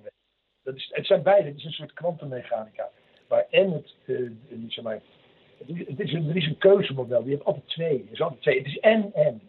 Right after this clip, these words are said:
Dus het is en zelfs, zelf, zelf gedaan en zelf gevormd. Dat het resultaat van je acties, dat is een existentialisme. En er is een metafysica natuurlijk. En dat is, is tegelijkertijd.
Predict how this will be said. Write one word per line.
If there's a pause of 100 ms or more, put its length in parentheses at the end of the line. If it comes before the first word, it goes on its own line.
(100)
Dus
het
is
en
zelfs,
zelf, (600)
zelf
gedaan
en
zelf (400)
gevormd. (500)
Dat
het
resultaat
van
je
acties,
dat (100)
is
een
existentialisme. (580)
En
er
is
een
metafysica (100)
natuurlijk.
En
dat
is,
is
tegelijkertijd.